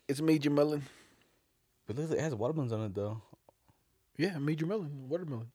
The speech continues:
Speaker 2: Oh, major melon. Yeah, oh, yeah, see, like the watermelon one. Yeah, a little bit, you know?
Speaker 1: It, it's supposed
Speaker 2: It's
Speaker 1: to be
Speaker 2: good,
Speaker 1: wa-
Speaker 2: though. I get, I'm saying, I may, I, maybe now I'll give it, like, a eight out of ten.
Speaker 1: You know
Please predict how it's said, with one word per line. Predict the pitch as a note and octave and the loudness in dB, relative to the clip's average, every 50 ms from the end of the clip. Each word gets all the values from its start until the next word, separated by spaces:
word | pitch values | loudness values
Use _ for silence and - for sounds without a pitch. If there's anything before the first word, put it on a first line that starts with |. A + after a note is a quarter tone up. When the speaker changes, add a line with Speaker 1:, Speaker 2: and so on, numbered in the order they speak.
| _ | _
Speaker 2:
Oh, | - F2+ | -4 -4
major | G2 G#2+ A2 G#2+ G#2+ G2 | -2 -2 -4 -4 -4 -4
melon. | G2 G2+ G2 G2+ G2+ G2 F#2 E2+ F2+ | -2 -2 -2 -2 -2 -2 -4 -2 0
Yeah, | G#2 G2+ | 2 4
oh, | G2+ G#2+ | 6 6
yeah, | A2+ G#2+ G2 | 6 6 6
see, | G2 - A#2 | 4 0 -4
like | A2+ G2 F#2+ | -4 -4 -2
the | F#2+ | -2
watermelon | F2 F#2 G2+ G#2 G#2+ G#2 G#2+ | 0 0 0 0 -2 -4 -4
one. | A2 A2 A2 | -4 -4 0
Yeah, | A#2+ C#3 D#3 E3+ | 0 2 2 2
a | |
little | E3+ F3 F#3+ F3 F3 | 2 2 2 2 2
bit, | E3 D#3 | 2 2
you | D3+ | 0
know? | D3 D#3+ E3 F3 E3+ - _ _ _ _ _ _ _ - - | 0 -2 -4 -4 -6 -8 _ _ _ _ _ _ _ -4 2
Speaker 1:
It, | B2+ C3+ | 2 4
it's | D3+ D3 C#3+ | 4 4 2
supposed | - D#3+ D#3+ D3 | 2 4 6 8
Speaker 2:
It's | E3+ F#3 | 8 10
Speaker 1:
to | F3+ | 10
be | F#3+ | 10
Speaker 2:
good, | F3 D#3 | 10 12
Speaker 1:
wa- | D#3 B2+ | 12 10
Speaker 2:
though. | A#2+ | 10
I | E3+ | 10
get, | E3+ D#3+ - | 8 8 6
I'm | B2+ B2+ | 4 4
saying, | - C#3+ C3 | 2 4 4
I | A#2 C#3+ D3+ | 6 6 6
may, | D#3+ F3 - - | 6 4 4 4
I, | - C#3+ | 4 2
maybe | E3 F3 F3+ E3+ D#3+ | 4 4 4 4 4
now | D#3 C#3+ C#3 | 6 6 6
I'll | C#3+ | 6
give | C3 C3 B2 | 4 4 6
it, | A2+ | 6
like, | A2+ G2+ | 6 4
a | D#2+ D#2 F2 - - - - - - - - | 2 0 -2 -4 -8 -14 -20 -20 -20 -2 4
eight | - C3 A#2+ | 6 8 8
out | A2 G2+ | 8 6
of | G2+ | 4
ten. | - - - A#2+ A#2+ | 0 -4 -4 -4 -4
Speaker 1:
You | B2 | -4
know | C3 | -6